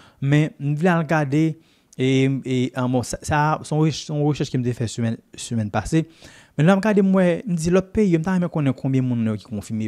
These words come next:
pa jou. Men la, m gade mwen kantite a, e mwen, euh, Venezuela, nou gen san onz moun, pa-, pandan jounen, mezanmi. Mwen, nou gen Nicaragua, yo pa gran pil moun, nou gen ven moun sèlman.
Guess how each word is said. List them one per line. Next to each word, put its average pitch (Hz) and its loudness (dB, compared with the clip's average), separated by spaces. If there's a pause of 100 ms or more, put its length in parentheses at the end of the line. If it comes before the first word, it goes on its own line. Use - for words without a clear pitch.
pa 101 -6
jou. 117 -8 (480)
Men 160 4
la, 196 6
m 185 -2
gade 190 2
mwen 160 -2
kantite 131 -4
a, 156 -4 (500)
e 143 0
mwen, 143 0 (160)
euh, 135 -12 (240)
Venezuela, 131 0
nou 123 -4
gen 117 -4
san 110 -10
onz 120 -2
moun, 151 -4 (420)
pa-, 113 -2 (100)
pandan 113 0
jounen, 185 2
mezanmi. 160 0 (580)
Mwen, 135 0
nou 120 -2
gen 117 -2
Nicaragua, 113 -2
yo 117 -8
pa 107 -2
gran 107 -4
pil 135 0
moun, 127 -2
nou 120 -4
gen 104 -6
ven 107 -8
moun 101 -10
sèlman. 117 -4